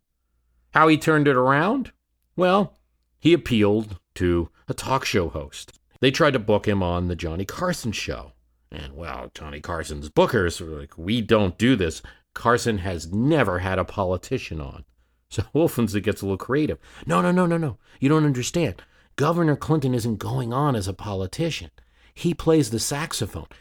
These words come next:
He's a musician." The booker from The Tonight Show, you know, was incredulous. "What? Plays the saxophone?" "Well, I'll run it by Johnny." Run it by Johnny Carson.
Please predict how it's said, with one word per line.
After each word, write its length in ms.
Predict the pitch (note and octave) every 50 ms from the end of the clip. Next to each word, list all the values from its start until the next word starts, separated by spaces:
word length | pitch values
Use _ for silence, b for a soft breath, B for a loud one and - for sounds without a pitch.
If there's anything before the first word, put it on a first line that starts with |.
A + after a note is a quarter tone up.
| b b
He's 240 | - F#3+ G3+ D3
a 80 | E3 D#3
musician." 760 | C3 B2 B2 B2 A#2+ - G#3+ A#3 A3+ - - E2+ C#2 C#2 - _
The 100 | - F2+
booker 320 | E2+ C#3 D3+ C3+ A2+ G#2
from 280 | F#2 - G#2 F#2+ F2+ F2
The 160 | F2 E2+ E2
Tonight 440 | D2+ - F#2+ F#2+ A#2 D3 E3+ D3+ -
Show, 400 | - - G#2 G2 F2+ F2 E2+ E2
you 80 | D#2+ D#2+
know, 120 | D#2 C#2+
was 140 | C#2+ E2 F2
incredulous. 760 | F2 E2+ - F#2 C#3 D3+ D#3+ C3+ G#2+ E2+ E2+ E2 D2+ - -
"What? 580 | C#2+ - - F2 C#3+ G#3 C#4 D#4+ C4 - - - _ _ _
Plays 240 | - F#3 G#3+ F3 A2
the 120 | G2 F#2
saxophone?" 880 | F2+ - - A#3 D4 D#4+ - - - G#2 F2 - F#2+ E2+ E2 E2+ E2+ - _ _ _ _ _ _ _ _ _ _ -
"Well, 220 | C#3+ D#3 D#3+ D#3+ C#3
I'll 160 | C#3 D#3+ G3
run 180 | G3 G3 G3 F#3+
it 80 | F3+
by 200 | C3 D#3 D3 C#3+
Johnny." 480 | B2+ - C#3+ E3+ F3 E3 A#2 D#2 D2+ - -
Run 220 | E2 F2 G2 G#2
it 100 | G#2+ G2+
by 160 | G2 A2 G#2+ G#2
Johnny 300 | F#2+ G#2+ G#2+ G#2+ G#2 G2+
Carson. 640 | - - B2+ C3 C#3 C3+ C3+ - C#3+ C3+ C3+ B2+ -